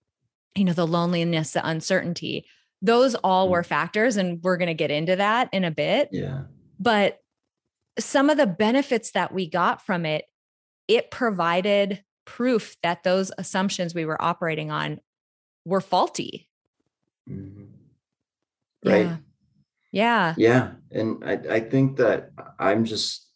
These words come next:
Speaker 2: happy to see people test those <laughs> assumptions, um, and we, and push back against the, the norm a little bit. And I think a lot of people have found that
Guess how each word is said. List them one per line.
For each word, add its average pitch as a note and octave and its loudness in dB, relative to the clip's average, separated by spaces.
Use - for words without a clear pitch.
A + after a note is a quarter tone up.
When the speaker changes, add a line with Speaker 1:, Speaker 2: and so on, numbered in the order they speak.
Speaker 2:
happy G2 0
to F#2+ 2
see G2+ -8
people F2+ -6
test - 0
those F#2 0
<laughs> E2+ -6
assumptions, - 0
um, F2+ 0
and A2 6
we, G#2+ 4
and G2 -2
push - 2
back F#2 2
against F2 -6
the, F2 0
the C3 0
norm F#2+ 2
a E2+ -2
little F2 -2
bit. F2+ -6
And F2 -8
I G#2 -4
think D3 2
a C3 6
lot A#2 6
of - -4
people A2 -2
have F#2+ -6
found F#2+ -4
that F2+ -6